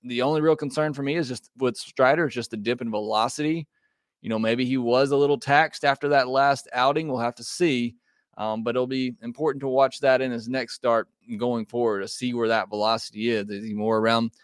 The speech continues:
ninety-six, ninety-seven, or does he start out more ninety-eight, ninety-nine, a hundred like we've seen in the past? But despite all that, because of the Braves offense, which we'll talk about a little bit later,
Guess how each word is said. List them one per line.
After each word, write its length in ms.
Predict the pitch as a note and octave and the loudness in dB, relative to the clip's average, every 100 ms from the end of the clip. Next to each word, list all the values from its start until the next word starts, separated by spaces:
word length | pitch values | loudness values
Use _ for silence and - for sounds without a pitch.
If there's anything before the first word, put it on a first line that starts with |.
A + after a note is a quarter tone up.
| _ _ | _ _
ninety-six, 500 | G#2+ G#2+ G#2 C3 A#2+ A#2 | -8 -6 -2 -2 -2 -4
ninety-seven, 580 | A2 A2+ - D3 F3 | -4 -2 2 4 4
or 80 | C3 | 0
does 220 | A2 A2 | -4 -6
he 80 | A2 | -8
start 320 | - A2 A2+ | -2 2 4
out 160 | A#2 G#2+ | 4 4
more 360 | A2+ A2+ A2+ A#2+ | 0 0 0 -4
ninety-eight, 460 | G2+ G#2 A2+ A2+ G2+ | -8 -4 0 0 0
ninety-nine, 500 | A2 A2 A2 A2 G#2 | -2 -2 0 -2 -4
a 60 | |
hundred 480 | - C#3+ D3+ A2+ G#2 | -4 -2 -2 -2 -2
like 160 | G#2 - | -4 -6
we've 160 | A2 - | -12 -10
seen 400 | A2+ A2 G#2+ - _ _ _ _ - | -6 -6 -6 -10 _ _ _ _ -4
in 200 | A#2 A2 | -2 -2
the 80 | F#2+ | 0
past? 640 | A#2 G#2 F#2 - - _ _ _ _ _ _ _ _ _ - - | 2 2 -2 -10 -14 _ _ _ _ _ _ _ _ _ -20 -10
But 420 | A#2 C#3 C#3 - _ _ _ _ _ - | 6 8 8 4 _ _ _ _ _ -10
despite 360 | C#3+ - G#3 | -8 0 6
all 160 | B3 F#3+ | 8 10
that, 400 | E3+ E3+ B2+ B2+ _ _ _ A#2 | 10 10 10 8 _ _ _ -6
because 300 | A#2 C#3 C#3+ | 0 0 0
of 40 | |
the 60 | C#3 | 2
Braves 260 | D3 C3+ | 2 4
offense, 480 | C3 C#3+ B2 A2+ A2+ | 6 4 4 -2 -4
which 160 | A#2+ A#2+ | -6 -4
we'll 100 | A2+ | -2
talk 220 | A#2+ A2+ | 0 0
about 300 | A#2 A2 G#2 _ _ _ - | 2 2 0 _ _ _ -4
a 80 | A2 | 0
little 180 | A#2+ | 0
bit 160 | A2+ G2 | 0 0
later, 460 | G#2+ C#3 A#2+ G#2 | 4 4 4 0